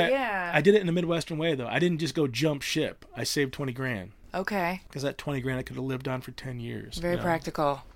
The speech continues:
Speaker 1: Well, I'm, I'm, I'm, that was pounded into me.
Speaker 2: Did it give you the freedom, too, to take the types of jobs that you wanted to take?
Speaker 1: I wouldn't,
Speaker 2: Or not until
Speaker 1: I don't
Speaker 2: you
Speaker 1: know
Speaker 2: had
Speaker 1: you,
Speaker 2: enough
Speaker 1: mm.
Speaker 2: put away to
Speaker 1: I took everything.
Speaker 2: You took
Speaker 1: How,
Speaker 2: everything. It
Speaker 1: how
Speaker 2: was,
Speaker 1: you gonna
Speaker 2: it was
Speaker 1: get
Speaker 2: more
Speaker 1: ahead?
Speaker 2: scrappy,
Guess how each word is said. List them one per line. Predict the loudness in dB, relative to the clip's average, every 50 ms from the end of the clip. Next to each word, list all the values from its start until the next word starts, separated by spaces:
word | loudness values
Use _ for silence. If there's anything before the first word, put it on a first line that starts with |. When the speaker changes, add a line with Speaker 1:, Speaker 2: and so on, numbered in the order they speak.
| -20 -20 -16 -12 -10
Speaker 1:
Well, | -8 -8
I'm, | -8 -8 -8 -6
I'm, | -4 -4 -4 -4 -4
I'm, | -6 -6 -6 -8 -10 -14 -18 -16 -14 -14 -14 -12 -12 -12 -14 -14 -12 -10
that | -8 -6
was | -6 -6
pounded | -4 -2 0 0 2 2
into | 2 2 0 0
me. | -2
Speaker 2:
Did | 0 0 2
it | 2 2 4
give | 4 4 6
you | 6 6
the | 6 6 4
freedom, | 4 4 4 4 6 6 4 4
too, | 2 2 2 2 2
to | 2 2
take | 2 2 2 4 4 4
the | 2 2 2 -2 -6
types | -6 -2 0 0 0 0 0 -2 -4
of | -2 2
jobs | 6 8 8 8 8 6 4 4 2
that | 2 2 4
you | 2 2
wanted | 4 6 6 4 4 2 0
to | -4
take? | -2 0 2 4 4 4 4 2 -2 -8 -10 -10 -12 -16 -18 -20 -16 -10 -4
Speaker 1:
I | -2 -2 -2
wouldn't, | -2 -2 -2 0
Speaker 2:
Or | 0 0
not | -2 -2 0 0 0 0 -2
until | -4 -4 -2 0 2
Speaker 1:
I | 4 4
don't | 4 4
Speaker 2:
you | 4 4 4
Speaker 1:
know | 4
Speaker 2:
had | 4 4 4 4
Speaker 1:
you, | 4 2 2
Speaker 2:
enough | 2 2 0 -2 -4 -12 -14 -8
Speaker 1:
mm. | -6 -4 -2 -2 -2
Speaker 2:
put | 0 0 0
away | 2 2 2 2 2
to | 2 2
Speaker 1:
I | 2 2 2
took | 2 2 0 -2 -2 -2
everything. | -4 -4 -4 -6 -8 -8 -8 -10 -10 -10 -12 -12
Speaker 2:
You | -12 -6
took | -2 2 6
Speaker 1:
How, | 6 6
Speaker 2:
everything. | 6 4 2 0 0
It | 4
Speaker 1:
how | 6 6
Speaker 2:
was, | 6 6
Speaker 1:
you | 8
gonna | 8 8 8
Speaker 2:
it | 8
was | 8
Speaker 1:
get | 8 8
Speaker 2:
more | 8 8
Speaker 1:
ahead? | 6 6
Speaker 2:
scrappy, | 6 6 6 4 4 0 -6 -8